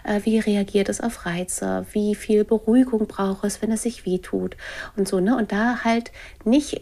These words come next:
mit Klischees zu denken, sondern einfach wirklich zu gucken, wer ist dieses Kind?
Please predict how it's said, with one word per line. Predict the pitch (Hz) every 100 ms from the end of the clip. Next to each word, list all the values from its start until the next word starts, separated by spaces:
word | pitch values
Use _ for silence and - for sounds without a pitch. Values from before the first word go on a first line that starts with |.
| -
mit | 226 233
Klischees | - 208 - 277 381
zu | -
denken, | 262 220 247 254
sondern | 220 220 - -
einfach | 285 - 294 -
wirklich | 262 262 277 262 -
zu | 240
gucken, | - 247 247 254 254 - - - -
wer | - 208 220 214 -
ist | 190 - - 196
dieses | 190 196 -
Kind? | - 240 165